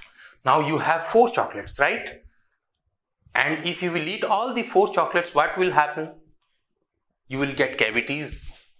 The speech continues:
right? So what we will do, we will not eat all the four chocolates.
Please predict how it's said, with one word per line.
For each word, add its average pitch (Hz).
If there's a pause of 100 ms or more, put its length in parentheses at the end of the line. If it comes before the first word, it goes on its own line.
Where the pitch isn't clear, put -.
(680)
right? 156 (220)
So -
what 165
we 165
will 135
do, 135
we 139
will 139
not 143
eat 120
all 107
the 110
four 107
chocolates. -